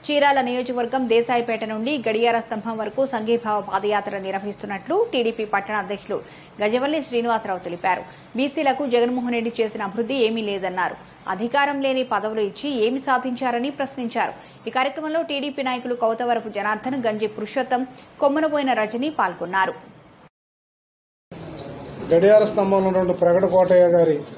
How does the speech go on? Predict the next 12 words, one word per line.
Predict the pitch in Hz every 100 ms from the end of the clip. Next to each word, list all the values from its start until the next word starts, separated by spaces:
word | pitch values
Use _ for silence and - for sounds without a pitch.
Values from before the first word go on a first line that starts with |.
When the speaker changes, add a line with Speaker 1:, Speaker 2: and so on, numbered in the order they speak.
| - - - - -
Speaker 2:
విగ్రహం | 147 160 190 190 190 180
వరకు | 175 175 175
కూడా | 165 156 131 - - - - - - - -
ఈ | 165
యొక్క | 170 180
పాదయాత్ర | 156 160 185 190 180 175 202 - - - - - - - - - - - - - - -
మా | 165 175
యొక్క | 175 170
కార్యకర్తలందరితో | 165 175 202 202 180 180 175 180 180 180
పాటు | 175 170
కలిసి | 165 170 175 202 151 135 - - - - - - - - - - - - - - - - - 180
చేయబోతున్నాం. | 185 180 180 180 214